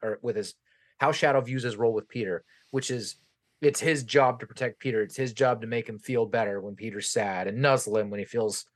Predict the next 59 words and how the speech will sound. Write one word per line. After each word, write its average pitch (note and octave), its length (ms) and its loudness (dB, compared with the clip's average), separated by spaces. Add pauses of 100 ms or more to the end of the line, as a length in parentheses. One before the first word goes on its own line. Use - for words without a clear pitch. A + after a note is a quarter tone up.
(280)
alone. A2+ 560 2
And, F2+ 120 -8
like, F#2+ 260 -8
he, B2+ 300 -6 (100)
he C3+ 200 4
gives C3 220 4
a C3+ 60 6
little A#2+ 140 2
speech - 340 0
like A2+ 160 4
that G2+ 120 4
at F#2 80 0
some G#2 200 -4
point. G#2 220 0
And G2+ 100 -4
it's - 160 -4
really, F3 360 4 (140)
it's - 180 0
really B3+ 220 8
sweet. C#3 480 0 (320)
Their D#3 140 8
relationship D3+ 580 4
is, G#2+ 160 -8 (100)
is B2 140 -6
really C#3+ 320 8
sweet, C3 220 0
and A#2 80 0
it's A2 140 -2
what B2+ 120 6
everybody A2+ 480 4 (220)
wants A#2+ 360 -4
to A2 80 0
have G2+ 200 2
with G2 100 -4
their F#2 120 0
dog. F#2 440 2 (680)
The B2+ 120 6
whole G3+ 220 10
journey C#3 500 4
is G#2 140 0
sort B2 160 0
of G#2+ 140 -4
predicated G#2 680 4 (380)
on B2 160 2
Shadow C#3+ 480 8
wanting C3 360 4
to D3+ 60 2
be C#3+ 80 0
closer C#3+ 360 4
to C3+ 60 -6
Peter. F3+ 260 2
That's G#2+ 160 0
what C3+ 100 -4
Brennan B2 260 2
messed A2+ 260 -2
up A#2 180 0
in G#2 80 -4
the F#2+ 100 -4
synopsis. A2 600 -2